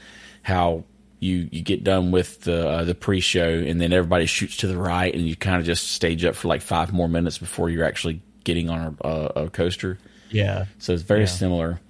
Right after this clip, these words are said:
Speaker 1: Um, a lot of, a lot of aesthetic, aesthetically pleasing things about that queue. Um, 'cause I thought Guardians had a lot of detail in the ride queue, but Tron's even more
Speaker 2: Mm-hmm.
Speaker 1: so.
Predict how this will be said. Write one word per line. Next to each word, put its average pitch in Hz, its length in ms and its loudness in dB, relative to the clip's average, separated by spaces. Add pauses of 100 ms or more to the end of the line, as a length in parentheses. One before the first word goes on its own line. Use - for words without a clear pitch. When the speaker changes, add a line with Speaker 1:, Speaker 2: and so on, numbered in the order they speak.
(500)
Speaker 1:
Um, 90 340 0
a 90 80 2
lot 92 380 2
of, 90 400 0 (920)
a 104 60 -2
lot 98 200 2
of 95 100 0
aesthetic, 95 640 0 (420)
aesthetically 107 460 2
pleasing 87 640 0
things 80 680 -2 (200)
about 82 300 2
that 76 200 0
queue. 78 440 -4 (760)
Um, 80 600 -4 (120)
'cause 92 160 -2
I 107 80 4
thought 98 240 2
Guardians 90 460 4
had 92 100 0
a 85 40 0
lot 82 160 0
of 90 120 -4
detail 85 440 2
in 80 80 -2
the 80 80 -2
ride 82 260 0
queue, 87 200 0
but 76 140 -2
Tron's 95 480 2
even 85 220 0
more 85 240 2
Speaker 2:
Mm-hmm. 85 80 -2
Speaker 1:
so. 76 280 -2